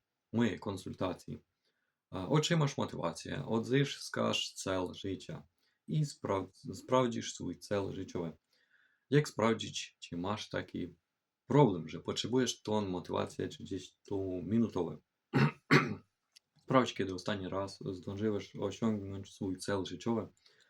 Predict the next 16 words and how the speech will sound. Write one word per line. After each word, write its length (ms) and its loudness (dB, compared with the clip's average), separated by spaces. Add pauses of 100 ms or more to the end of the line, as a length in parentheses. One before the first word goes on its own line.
(440)
E, 640 -4 (600)
zawsze 300 4
mówisz, 320 4
że 640 -2 (180)
nie 120 4
możesz 400 2
osiągnąć 1000 0 (120)
ten 220 -8
cel, 260 2
bo 580 4 (120)
jest 600 -4
on 400 -2
za 220 2
daleko 680 -2 (160)
dla 340 -4
mnie. 300 -8